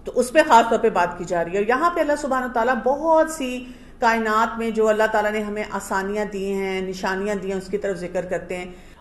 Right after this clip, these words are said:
इसमें फिर ये भी एक जो बहुत, अ, प्यारी बात मुझे लगती है, जिस दुआ को हम पढ़ते भी हैं, उसका जिक्र आता है, "सुब्हानल्लज़ी सख्खर लना हाज़ा व मा कुन्ना लहू मुकरिनीन व इन्ना इला रब्बिना लमुनकलिबून",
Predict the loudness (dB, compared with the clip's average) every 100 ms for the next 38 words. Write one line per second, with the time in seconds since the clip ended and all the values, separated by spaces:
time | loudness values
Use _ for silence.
0 | -12 -6 -2 0 -2 -2 0 0 0 -2
1 | -2 0 0 0 -2 -6 -4 -4 0 2
2 | 4 4 4 2 0 -2 -2 -2 -4 -2
3 | 0 -2 -6 -10 -14 -4 0 0 0 -2
4 | -4 -6 -4 -4 -4 -6 -6 -8 -2 -2
5 | -2 -4 -4 -4 -4 -6 -8 -14 -20 -16
6 | -2 -2 0 0 0 0 0 0 -2 -6
7 | -6 -6 -6 -4 -2 -2 -4 -4 -6 -6
8 | -4 -4 -4 -4 -4 -6 -8 -8 -8 -8
9 | -6 -6 -6 -6 -8 -8 -10 -8 -6 -8
10 | -8 -14 -20 -8 -6 -2 -2 -2 -2 -2
11 | -2 -2 -4 -6 -8 -8 -8 -8 -10 -10
12 | -10 -10 -10 -10 -10 -10